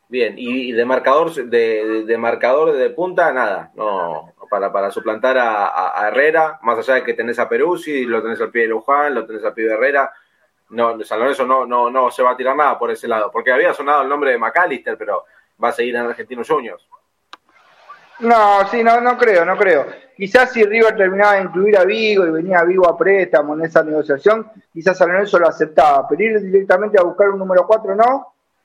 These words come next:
Speaker 2: porque ya te digo, lo poco que queda de dinero, Troglio prefiere que lo pongan en un delantero, eh, que no traigan ningún jugador en otra demarcación,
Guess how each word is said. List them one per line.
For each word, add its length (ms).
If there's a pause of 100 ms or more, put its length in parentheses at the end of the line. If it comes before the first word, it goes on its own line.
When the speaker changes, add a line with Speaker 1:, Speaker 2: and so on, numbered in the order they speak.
(180)
Speaker 2:
porque 260
ya 160
te 80
digo, 200
lo 160
poco 320
que 160
queda 140
de 80
dinero, 640
Troglio 360
prefiere 340
que 80
lo 120
pongan 280
en 160
un 100
delantero, 720 (300)
eh, 220
que 80
no 160
traigan 680 (340)
ningún 300
jugador 260
en 80
otra 240
demarcación, 800